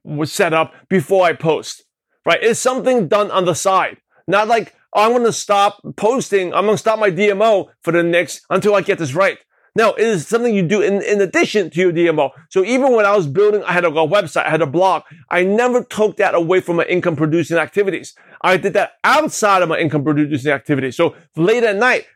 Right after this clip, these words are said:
at some extra time, or early in the morning, I had some extra time. I'll work on that website a little bit, right? So same thing with your social media branding. You absolutely should post, but make sure that it doesn't stop you. And make sure, I wanna emphasize that, 'cause I think you see a lot of distributors,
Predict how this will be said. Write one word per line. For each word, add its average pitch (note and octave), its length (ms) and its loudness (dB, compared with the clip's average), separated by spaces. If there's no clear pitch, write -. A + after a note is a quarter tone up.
at F3+ 180 0
some - 220 -2
extra F3+ 260 -2
time, D#3 360 -2
or C#3+ 120 -4
early A#3 360 0
in G#3+ 80 2
the G#3 40 2
morning, G#3 380 0
I D#3+ 80 0
had E3+ 80 0
some E3 160 0
extra F3+ 260 -2
time. D#3+ 240 -2
I'll E3 140 2
work E3 260 0
on E3 80 0
that D3+ 120 0
website C#3 380 -2
a D3 60 0
little C#3 220 0
bit, - 180 -14
right? D#3 240 0
So - 100 -2
same A#3+ 300 0
thing A#3 160 2
with G3+ 100 2
your F3+ 80 0
social F3+ 340 -2
media G3 360 0
branding. G3 360 2
You F#3+ 160 -2
absolutely F#3+ 460 0
should - 220 -4
post, F#3 360 -2
but E3+ 140 0
make G3+ 240 2
sure G3+ 260 0
that F#3 140 -2
it - 20 -10
doesn't E3+ 280 -2
stop F3 380 0
you. D#3 120 -4
And D#3+ 340 0
make A#3+ 360 2
sure, - 220 -2
I G3 100 2
wanna A#3+ 200 2
emphasize G#3 500 0
that, C#3+ 120 -4
'cause D3 80 0
I E3 40 2
think G3 120 2
you F#3+ 60 -4
see - 120 -4
a G3 60 0
lot F#3 160 2
of F3 60 -6
distributors, F3 440 -2